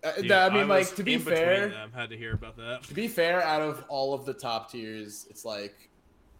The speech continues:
Speaker 1: Marth is, like, Pichu's second best. The thing I, I got a small side tangent. All the Marths are just like, "Yo, we solved this insurmountable Pikachu matchup.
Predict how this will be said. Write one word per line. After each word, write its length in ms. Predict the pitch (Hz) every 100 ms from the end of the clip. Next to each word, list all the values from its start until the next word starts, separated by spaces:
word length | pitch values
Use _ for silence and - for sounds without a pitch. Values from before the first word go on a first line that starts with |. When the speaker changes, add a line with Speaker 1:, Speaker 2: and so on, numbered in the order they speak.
| _ _ - 131
Speaker 1:
Marth 480 | 117 113 107 -
is, 200 | 110 104
like, 240 | 110 104 -
Pichu's 380 | 113 107 107 98
second 380 | 107 98 104 98
best. 200 | 101 - -
The 100 | 285
thing 120 | 320 302
I, 80 | 185 - _ _ _ _
I 40 |
got 160 | 151 139
a 280 | 113 107 -
small 340 | - 127 117
side 300 | - 117 110
tangent. 280 | 113 98 95
All 80 | 180
the 80 | 214
Marths 460 | 107 101 139 147 110
are 40 |
just 280 | 98 107 -
like, 300 | 107 104 - _ -
"Yo, 200 | 98 87 107
we 100 | 131
solved 540 | - 139 127 123 110
this 220 | 120 - 131
insurmountable 960 | 120 - 110 113 113 110 101 110 104 _
Pikachu 560 | 131 120 120 - 117
matchup. 580 | 104 104 110 170 113 110